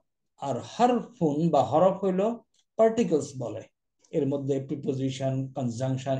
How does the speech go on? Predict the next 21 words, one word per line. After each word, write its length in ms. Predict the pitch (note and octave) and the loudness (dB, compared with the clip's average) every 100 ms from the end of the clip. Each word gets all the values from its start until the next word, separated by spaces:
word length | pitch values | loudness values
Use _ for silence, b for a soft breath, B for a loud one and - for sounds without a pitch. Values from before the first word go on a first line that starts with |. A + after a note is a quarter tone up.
| C3+ | -4
ইন্টারজেকশন 720 | C3+ C3 B2 B2 A#2+ - B2 C3 D#3+ | -4 -4 -4 -6 -10 -8 -10 -8 -8
ইত্যাদি 360 | - A#2+ A2 | -8 -10 -12
ইত্যাদি 340 | A2 A2 G#2 G#2+ | -12 -12 -12 -12
থাকবে। 320 | A2+ A2 - _ _ _ _ _ _ _ _ _ - | -16 -18 -20 _ _ _ _ _ _ _ _ _ -6
এগুলো 240 | D3 C#3+ C#3 | 0 2 2
হলো 160 | D3 G#3+ - - _ _ _ _ _ _ - | 4 2 0 -12 _ _ _ _ _ _ -4
parts 220 | C3+ - | -4 -4
of 80 | B2+ B2+ - | -8 -8 -10
speech, 340 | - A#3 A3+ - - _ _ _ _ _ - | -2 -2 -2 -10 -16 _ _ _ _ _ 0
তিন 160 | G#3 F3 | 4 4
প্রকার, 320 | - A#2+ D3 - - _ _ _ _ _ _ _ _ _ _ _ _ _ _ _ _ _ _ _ _ _ _ _ _ _ _ - | 0 -2 -2 -2 -6 _ _ _ _ _ _ _ _ _ _ _ _ _ _ _ _ _ _ _ _ _ _ _ _ _ _ -2
ইংরেজি 380 | F3 D#3 D3 C#3+ C#3+ | 2 4 2 2 0
এবং 120 | C#3 C3+ | 0 -2
বাংলার 340 | B2+ B2 A#2+ | -4 -4 -4
মতো 260 | A#2+ A#2 A2 A2+ | -6 -6 -6 -6
না। 80 | A#2 A#2 _ _ _ _ _ _ _ _ _ - | -6 -10 _ _ _ _ _ _ _ _ _ 0
ইসমুনের 580 | C4 - G#3+ G#3+ A3 | 2 2 2 4 6
একটা 180 | G#3 F#3+ D3 | 4 2 2
জেনারেল 400 | D#3 F#3 G3+ F3+ | 4 4 4 2
আলোচনা 420 | C#3+ C#3 C3+ C3 | 0 -2 -4 -4
বলছিলাম। 440 | B2 B2 A#2 D#3 | -4 -6 -6 -6